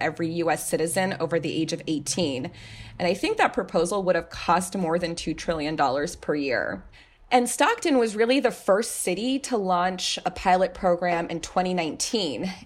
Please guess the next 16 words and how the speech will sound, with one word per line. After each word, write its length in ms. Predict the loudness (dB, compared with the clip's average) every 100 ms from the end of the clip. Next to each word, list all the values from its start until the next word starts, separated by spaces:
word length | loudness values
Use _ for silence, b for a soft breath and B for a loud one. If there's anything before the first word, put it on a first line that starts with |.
| -12 -6
It 60 |
gave 240 | -2 -2 4
five 240 | 4 6
hundred 200 | 2 2
dollars 360 | 4 4 2 0
a 40 |
month 440 | 0 0 0 -4 -6
to 480 | -4 0 0 0 -4
a 60 |
hundred 340 | -2 -2 0 0
and 160 | -2
twenty-five 600 | -2 -2 -2 0 0 0
families 580 | -2 -2 0 -2 -4 -6
for 180 | -4 -4
twenty-four 640 | -2 -2 0 -2 0 0
months. 720 | 0 -4 -6 -8 -6 -4 -6